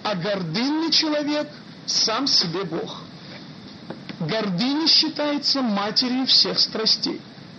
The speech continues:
И вот если, э, тщеславие ещё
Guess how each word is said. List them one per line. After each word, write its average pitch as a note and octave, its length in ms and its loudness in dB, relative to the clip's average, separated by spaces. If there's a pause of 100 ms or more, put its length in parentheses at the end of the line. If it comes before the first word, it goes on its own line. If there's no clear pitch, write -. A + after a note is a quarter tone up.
(300)
И G#3 40 2
вот A#3+ 240 0
если, C#4+ 720 0 (920)
э, F3 200 0
тщеславие G#3+ 920 2
ещё G#3 560 2